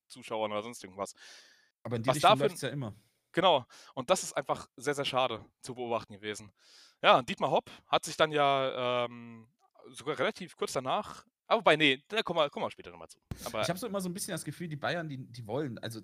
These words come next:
Speaker 2: dass bei den Bayern im Vorstand Leute sitzen, die wirklich ein Aufmerksamkeitsdefizit haben.
Speaker 1: Ja, das
Speaker 2: Wenn's da
Speaker 1: stimmt.
Speaker 2: irgendwie mal ein paar Wochen ruhig ist, dann brauchen die aber auch wieder mal die Plattform, um irgendwas zu machen.
Speaker 1: F C Hollywood halt, ne?
Speaker 2: Ja, es ist wirklich so. Also, wenn's dann fußballerisch ruhig ist oder so, da nichts zu tun ist, ja, dann, pff, weiß ich nicht, dann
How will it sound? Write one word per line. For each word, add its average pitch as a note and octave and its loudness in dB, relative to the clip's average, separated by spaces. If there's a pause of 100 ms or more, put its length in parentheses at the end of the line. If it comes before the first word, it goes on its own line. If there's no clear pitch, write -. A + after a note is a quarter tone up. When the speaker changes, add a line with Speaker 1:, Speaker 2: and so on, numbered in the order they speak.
Speaker 2:
dass A#2 -8
bei B2+ -6
den B2 -6
Bayern D3 -2
im C#3 -8
Vorstand D3 -10
Leute C#3 -6
sitzen, C3 -12
die B2+ -10
wirklich B2 -12
ein G2 -14
Aufmerksamkeitsdefizit G#2+ -8
haben. E2+ -8
Speaker 1:
Ja, A2+ 2
das - -
Speaker 2:
Wenn's C3+ 0
da D#3 2
Speaker 1:
stimmt. - 0
Speaker 2:
irgendwie D3+ -4
mal D3 -2
ein D3 -8
paar E3 -8
Wochen F3 -6
ruhig F3 -10
ist, F3 -10 (280)
dann A#2+ -4
brauchen F#3 -2
die D3 -4
aber A#2+ -8
auch C3 -10
wieder C#3 -6
mal C3+ -6
die B2+ -8
Plattform, C#3+ -8
um C3 -6
irgendwas - -4
zu - -6
machen. A2 -6 (120)
Speaker 1:
F A#2+ -6
C F#3 2
Hollywood C3+ 2
halt, G#2 -4
ne? C#3 -8 (180)
Speaker 2:
Ja, D3 -2
es C3 -6
ist C#3 -6
wirklich E3 -8
so. G2+ -6
Also, A2 -4
wenn's D3+ -4
dann C#3+ -2
fußballerisch D#3 -8
ruhig F#3 -6
ist F#3 -6
oder E3 -4
so, D#3+ -4
da C3+ -2
nichts D3 -8
zu B2+ -12
tun G3 -10
ist, F#3 -6
ja, B2+ -2
dann, A#2 -2
pff, - -20
weiß C3 -8
ich A#2 -6
nicht, F#2 -6
dann G#2 -6